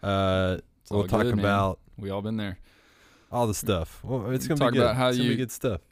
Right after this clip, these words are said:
Speaker 2: take, talk about your road to the, to the CrossFit Games too. So,
Speaker 1: Oh,
Speaker 2: yeah.
Speaker 1: man. Yeah, I can talk about that. That'll be really fun 'cause we're
Speaker 2: Heck
Speaker 1: working
Speaker 2: yeah.
Speaker 1: with a team, and I'm excited.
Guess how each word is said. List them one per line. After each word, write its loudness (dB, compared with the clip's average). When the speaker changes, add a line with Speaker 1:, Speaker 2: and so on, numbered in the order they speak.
Speaker 2:
take, -4
talk -4
about 2
your 2
road 2
to -2
the, -2
to -6
the -2
CrossFit -4
Games -2
too. -6
So, -4
Speaker 1:
Oh, 4
Speaker 2:
yeah. 0
Speaker 1:
man. 0
Yeah, 4
I 4
can -2
talk 0
about 0
that. 0
That'll -2
be 4
really 2
fun 0
'cause 0
we're 0
Speaker 2:
Heck 2
Speaker 1:
working 2
Speaker 2:
yeah. 2
Speaker 1:
with 0
a -2
team, 0
and -4
I'm -4
excited. -4